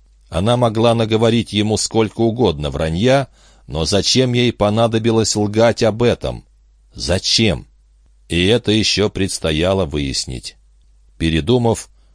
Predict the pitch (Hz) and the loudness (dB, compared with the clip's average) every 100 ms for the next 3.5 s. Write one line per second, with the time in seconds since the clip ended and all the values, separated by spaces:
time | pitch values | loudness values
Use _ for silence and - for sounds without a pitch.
0 | - 73 110 110 - 92 - 90 90 92 | -18 0 2 2 0 -4 0 0 2 0
1 | - 71 71 69 101 107 101 98 _ _ | -2 -4 -4 -4 0 0 0 -4 _ _
2 | - 104 87 80 80 90 90 80 78 80 | -4 -2 -2 -2 -2 -2 -2 -2 0 -2
3 | 76 62 60 60 57 | -2 -6 -10 -12 -14